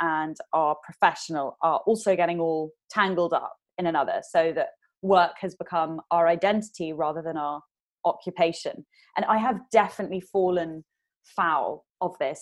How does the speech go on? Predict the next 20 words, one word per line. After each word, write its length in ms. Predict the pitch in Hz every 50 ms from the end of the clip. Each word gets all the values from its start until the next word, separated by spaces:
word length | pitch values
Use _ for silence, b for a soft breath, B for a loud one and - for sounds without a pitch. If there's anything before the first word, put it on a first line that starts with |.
| - -
and 120 | 196 190
still, 640 | 196 - - - - - 226 220 220 214 208 196 175 185
you 100 | 185 196
know, 140 | 180 170 -
I 100 | - 180
am 120 | 180 180 180
not 200 | 185 - - - - _ _ -
cured, 540 | - - - 190 175 165 151 147 160 165 - -
quote 200 | - 180 151 -
unquote. 380 | 175 175 175 - 180 143 - -
I 80 | - 170
de-, 220 | 185 175 170 -
I 60 | 185
definitely 460 | 185 190 185 - - 175 151 160 170
still, 460 | 165 - - 175 165 160 160 156 151 151 B B B B B B B
um, 440 | 180 170 165 165 160 160 156 151 - _ _ _ - -
have 180 | 185 208 185
a 40 | 196
leaky 300 | 196 190 190 196 - 208
identity, 580 | 180 180 185 185 180 175 - - - 180 -